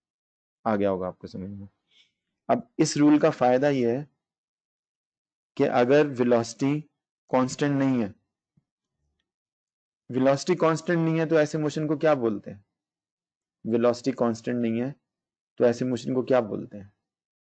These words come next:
ऐसे motion को हम बोलते हैं एक्सेलरेटेड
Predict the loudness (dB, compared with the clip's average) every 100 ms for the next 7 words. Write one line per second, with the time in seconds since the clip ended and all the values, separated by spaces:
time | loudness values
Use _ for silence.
0 | _ _ _ _ _ _ _ _ _ -2
1 | 0 -2 -2 -2 -2 0 0 0 0 -4
2 | -4 -10 -4 0 0 -2 -4